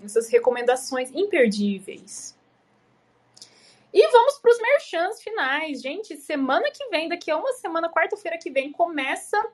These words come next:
o curso introdutório que eu dou, tá na quinta turma. Se você quer começar a estudar astrologia do começo, do zero, dos fundamentos,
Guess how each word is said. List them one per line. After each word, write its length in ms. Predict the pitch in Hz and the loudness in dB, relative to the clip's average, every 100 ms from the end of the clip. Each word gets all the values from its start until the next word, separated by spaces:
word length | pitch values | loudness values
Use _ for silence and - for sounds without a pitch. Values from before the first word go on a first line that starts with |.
| _ _ _ _ _ _ | _ _ _ _ _ _
o 160 | 285 381 | -4 -4
curso 500 | - 320 349 392 349 | 0 2 2 0 -4
introdutório 840 | 359 349 330 330 262 247 277 294 | 0 0 0 0 4 6 4 2
que 100 | - | -4
eu 80 | 294 | -6
dou, 480 | 233 208 226 262 285 | -4 2 6 6 4
tá 180 | 277 285 | -2 -8
na 100 | 269 | -8
quinta 300 | 269 294 339 - | -10 -10 -10 -10
turma. 640 | 262 254 285 311 320 320 | -8 -6 -6 -4 -2 -2
Se 80 | 320 | -4
você 200 | 247 262 | -6 -6
quer 160 | 294 285 | -6 -6
começar 280 | 294 294 - _ _ - | -6 -8 -10 _ _ -2
a 140 | 320 | -2
estudar 300 | 370 - 294 311 - | -2 0 0 0 -4
astrologia 600 | 262 - 311 294 254 277 | -8 -6 0 4 4 2
do 80 | 269 | -4
começo, 600 | 311 269 240 262 294 262 | -2 -2 2 2 0 -6
do 120 | 226 | -6
zero, 460 | 285 - 226 254 269 | 0 2 4 2 0
dos 180 | 226 - | -6 -10
fundamentos, 1120 | 320 330 330 269 233 247 285 - 349 349 - | -4 2 2 2 -2 -2 -2 -2 -6 -6 -12